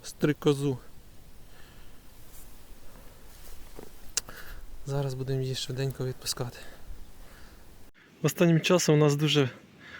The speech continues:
багато таких маленьких щучок розвилося. Ну, це радує. Можливо, колись вони підростуть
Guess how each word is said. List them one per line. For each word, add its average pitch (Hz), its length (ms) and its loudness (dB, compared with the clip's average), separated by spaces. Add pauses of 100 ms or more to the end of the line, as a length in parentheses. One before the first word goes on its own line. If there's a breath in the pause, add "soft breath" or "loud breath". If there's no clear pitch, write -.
(220 loud breath)
багато 139 380 6
таких 131 300 2
маленьких 139 420 8
щучок - 340 2
розвилося. 127 520 6 (960 loud breath)
Ну, 151 100 4
це 202 160 4
радує. 123 420 6 (420 loud breath)
Можливо, 143 400 8
колись 143 240 8
вони 143 140 8
підростуть 135 580 4